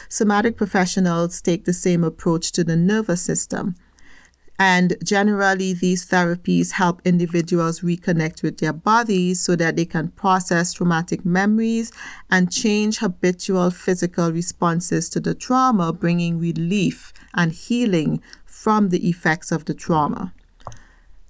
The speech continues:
The other approach is cognitive behavioral therapy, or C B T. I know many of my trauma professionals who may be listening to this might think,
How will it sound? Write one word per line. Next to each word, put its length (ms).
The 520
other 440
approach 600
is 360
cognitive 680
behavioral 600
therapy, 720
or 100
C 300
B 160
T. 340
I 200
know 280
many 380
of 160
my 180
trauma 500
professionals 920
who 260
may 240
be 160
listening 440
to 100
this 260
might 220
think, 360